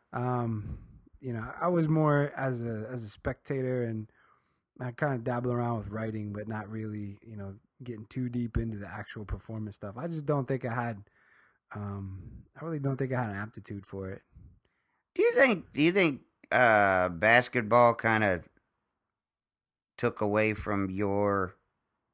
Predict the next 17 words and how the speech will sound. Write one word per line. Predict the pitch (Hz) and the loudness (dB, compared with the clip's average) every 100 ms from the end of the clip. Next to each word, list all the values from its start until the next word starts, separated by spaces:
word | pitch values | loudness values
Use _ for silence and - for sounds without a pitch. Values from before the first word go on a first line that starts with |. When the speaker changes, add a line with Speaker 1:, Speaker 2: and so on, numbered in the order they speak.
| _ _ _ _ _ _ _ _ _ 427 - - - 82 101 | _ _ _ _ _ _ _ _ _ -20 -20 -20 -14 -6 -2
Speaker 2:
um, | 131 127 127 123 113 _ _ - | 2 4 4 4 0 _ _ -6
your, | 113 117 110 - | 0 0 0 -4
your | 113 113 | -2 0
drive | 107 85 107 110 113 101 | 0 -2 4 6 6 2
to | - 101 | -6 -8
get | 90 107 104 | -6 -2 0
into, | 101 101 95 - 95 95 92 - - _ _ _ _ _ _ _ | 2 0 -2 -4 -4 -2 -6 -10 -20 _ _ _ _ _ _ _
like, | 101 87 - | -6 -6 -6
really | 110 110 107 104 95 - - | -2 -2 0 -2 -6 -14 -6
jump | 107 101 - _ _ _ - - | -2 -2 -6 _ _ _ -20 -10
both | 92 101 - | -4 -4 -6
feet | 101 95 87 | -8 -6 -4
into, | 87 85 82 78 _ _ - | -4 -4 -6 -8 _ _ -12
you | 82 | -8
know, | 82 78 | -6 -4
other | 82 82 | -6 -8
pursuits? | - 82 - 87 - | -14 -14 -12 -14 -16